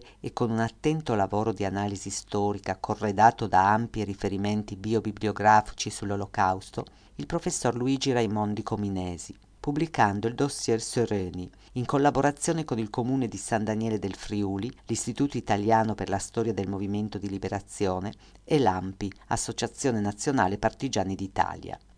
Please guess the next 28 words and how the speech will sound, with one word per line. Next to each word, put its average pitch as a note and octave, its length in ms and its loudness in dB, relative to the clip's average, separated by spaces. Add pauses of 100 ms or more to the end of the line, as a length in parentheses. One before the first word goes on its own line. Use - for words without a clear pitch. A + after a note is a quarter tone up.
(220)
Nel C3+ 140 4
documento A#2 720 0
si - 160 -6
tracciava, G2 720 6
a A#2+ 120 -8
grandi G#2 420 2
linee, G#2 400 0 (120)
la C3+ 100 4
vicenda B2 520 2
della A#2 200 2
famiglia G2+ 420 0
Söröni, F2 580 0 (200)
che - 160 -4
profuga C#3+ 560 2
dalla G2+ 240 2
città B2 320 0
di A#2 120 -4
Fiume A2 480 -2
nel F2 160 -2
millenovecentoquarantatré G2 1600 0 (220)
fu C#3+ 120 0
ospite B2+ 500 4
della G#2 200 0
cittadina A#2+ 520 -2
friulana G2+ 580 6
fino A#2+ 260 -2
all'anno G#2 300 4
successivo, - 840 -8